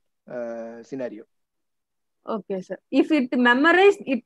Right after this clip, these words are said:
Speaker 2: wo-, it won't give the right results when we give the some new
Speaker 1: Test data.
Speaker 2: test
Speaker 1: Ah,
Speaker 2: samples.
Speaker 1: test data.
Speaker 2: Ah,
Speaker 1: Yeah, yes,
Speaker 2: test
Speaker 1: ma'am.
Speaker 2: data.
Speaker 1: Yes, sir. Uh, test data. That's the
Speaker 2: Okay,
Speaker 1: case.
Speaker 2: sir. Thank you, sir. Thank you very much, sir.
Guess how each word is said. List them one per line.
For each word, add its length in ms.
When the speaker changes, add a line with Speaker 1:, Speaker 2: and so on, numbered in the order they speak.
Speaker 2:
wo-, 420
it 200
won't 440
give 200
the 140
right 360
results 480
when 260
we 340
give 420
the 380
some 140
new 120
Speaker 1:
Test 160
data. 180
Speaker 2:
test 180
Speaker 1:
Ah, 160
Speaker 2:
samples. 160
Speaker 1:
test 180
data. 180
Speaker 2:
Ah, 140
Speaker 1:
Yeah, 100
yes, 60
Speaker 2:
test 60
Speaker 1:
ma'am. 120
Speaker 2:
data. 120
Speaker 1:
Yes, 80
sir. 100
Uh, 120
test 160
data. 260
That's 220
the 60
Speaker 2:
Okay, 160
Speaker 1:
case. 80
Speaker 2:
sir. 80
Thank 240
you, 80
sir. 240
Thank 240
you 80
very 200
much, 260
sir. 180